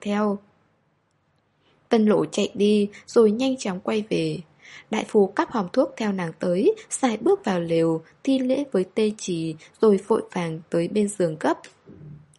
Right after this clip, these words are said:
Tê Trì đứng ngoài cửa, tách ra một trượng, nhìn đại phu chẩn đoán mạch đập của Phục Đình rồi chuẩn bị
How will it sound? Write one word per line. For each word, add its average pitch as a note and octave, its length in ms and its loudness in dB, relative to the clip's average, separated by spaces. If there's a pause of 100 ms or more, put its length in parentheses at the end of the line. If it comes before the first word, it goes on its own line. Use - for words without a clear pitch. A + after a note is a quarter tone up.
(120)
Tê G#3+ 140 6
Trì F#3+ 220 0
đứng E3 160 -4
ngoài A#3+ 240 -2
cửa, F#3 320 4 (400)
tách - 340 -2
ra B3 160 0
một F3+ 300 -2
trượng, F#3+ 300 2 (260)
nhìn A3+ 220 4
đại A#3 200 0
phu B3+ 200 2 (100)
chẩn F#3+ 340 -2
đoán F3 260 -4
mạch B3 200 -2
đập F3+ 220 -2
của E3+ 140 -4
Phục F3+ 220 -4
Đình E3 340 0 (180)
rồi F3 340 4
chuẩn F#3+ 300 -2
bị F#3+ 140 0